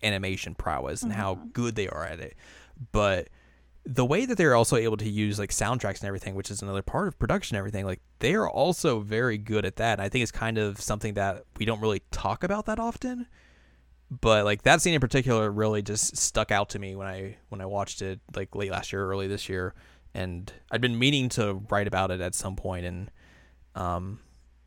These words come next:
Speaker 1: unfortunately this was the thing that kind of brought it out, but, um,
Speaker 2: Yeah.
Speaker 1: my heart breaks for them.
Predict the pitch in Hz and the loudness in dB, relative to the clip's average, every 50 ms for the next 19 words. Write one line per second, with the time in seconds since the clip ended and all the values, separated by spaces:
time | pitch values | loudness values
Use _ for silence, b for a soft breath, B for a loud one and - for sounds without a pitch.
0 | _ _ _ _ _ _ _ _ _ _ _ _ _ - - - - - 110 107 | _ _ _ _ _ _ _ _ _ _ _ _ _ -14 -12 -10 -4 -2 -2 -2
1 | 98 - 104 98 98 98 101 - - 104 98 107 101 - - 98 95 92 92 - | -2 -2 -4 -4 -4 -4 -4 -4 -4 -4 -6 -6 -8 -6 -6 -6 -6 -6 -6 -6
2 | 107 92 87 - - - 95 92 90 87 90 95 98 107 120 131 135 - - - | -6 -6 -6 -8 -4 -2 0 0 0 0 -2 -2 -2 0 0 -2 -2 -4 -6 -6
3 | - - - - - b b b b b b b b - 220 - 202 185 180 185 | -6 -6 -8 -12 -16 b b b b b b b b -6 -4 -4 -4 -4 -6 -6
4 | 190 190 196 202 - _ _ _ _ _ _ _ _ _ _ _ _ _ _ _ | -8 -10 -12 -14 -18 _ _ _ _ _ _ _ _ _ _ _ _ _ _ _
5 | _ _ _ _ _ _ _ _ _ _ _ _ _ - 117 117 139 185 180 180 | _ _ _ _ _ _ _ _ _ _ _ _ _ 0 4 6 6 6 6 6
6 | 180 156 - - 110 101 95 95 90 | 4 2 2 0 -2 -2 -2 -4 -6